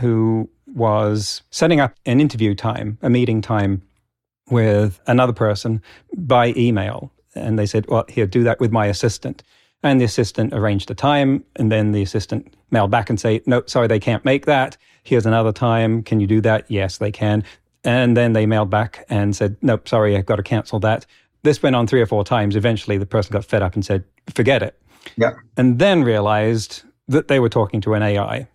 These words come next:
Speaker 1: and
Speaker 2: Mm-hmm.
Speaker 1: not a person, and that this thing was just automating an interface to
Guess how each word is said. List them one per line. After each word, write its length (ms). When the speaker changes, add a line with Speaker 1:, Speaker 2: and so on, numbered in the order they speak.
Speaker 1:
and 340
Speaker 2:
Mm-hmm. 120
Speaker 1:
not 140
a 40
person, 500
and 220
that 100
this 200
thing 260
was 260
just 340
automating 760
an 140
interface 800
to 800